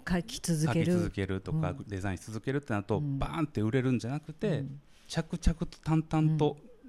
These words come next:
Speaker 2: こなしていく。
Speaker 1: うん。うん。
Speaker 2: で、寿命を長くちゃんとやっていくっていうことがいいかなと思ってて、
Speaker 1: うん。
Speaker 2: ただ、それは面白くないぞっていう面もやっぱりあって、
Speaker 1: うんうんうん。
Speaker 2: それが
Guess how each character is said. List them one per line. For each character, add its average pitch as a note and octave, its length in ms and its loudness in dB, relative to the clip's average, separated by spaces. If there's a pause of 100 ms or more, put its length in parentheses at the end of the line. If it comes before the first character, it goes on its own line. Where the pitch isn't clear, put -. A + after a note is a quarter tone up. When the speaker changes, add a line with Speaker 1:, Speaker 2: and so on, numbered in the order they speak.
(200)
Speaker 2:
こ - 140 4
な B2 160 4
し - 100 -8
て A#2+ 180 -2
い A#2 60 -2
く。 - 140 -8
Speaker 1:
う - 20 0
ん。 - 0 -
う - 60 -4
ん。 C#3 60 -8 (300)
Speaker 2:
で、 C3+ 140 0
寿 A2 100 -2
命 D3 140 4
を D3+ 180 4
長 C#3 240 0
く - 120 -14
ち - 100 -4
ゃ - 20 0
ん G#2 100 -2
と - 120 -6
や F2+ 80 -2
っ - 20 -10
て - 220 -8
い E2+ 40 -2
く D3+ 180 -2
っ C3+ 40 -6
て - 240 -10
い C#3 140 0
う C3+ 180 -4 (380)
こ - 120 4
と G#2+ 140 -2
が F2+ 80 -4
い F#2+ 140 -4
い G2 60 -8
か F2 120 -8
な F#2 140 -4
と - 120 -14
思 F#2 140 -4
っ - 20 -8
て - 200 -12
て、 A2+ 160 2
Speaker 1:
う - 20 -2
ん。 - 60 -14 (160)
Speaker 2:
た F#3 100 -2
だ、 F#3 180 -2 (280)
そ - 260 -6
れ E3 140 -2
は D3+ 200 0
面 C#3+ 200 2
白 D3 220 -2
く - 100 -10
な F2 120 -2
い F#2 40 -2
ぞ F2 100 -6
っ F2 40 -4
て - 120 -12
い F2 60 -6
う D#2+ 40 -12 (120)
面 G#2+ 280 0
も D#2+ 100 -8
や E2 40 -10
っ - 40 -12
ぱ - 100 -14
り F3+ 80 0
あ F#3 60 6
っ - 20 6 (200)
て、 G3 140 -2
Speaker 1:
う D3+ 40 2
ん D#3 40 4
う - 40 2
ん C#3 120 -2
う - 40 -8
ん。 - 20 -6
Speaker 2:
そ D3 100 0
れ E3 100 0
が D#3+ 160 -4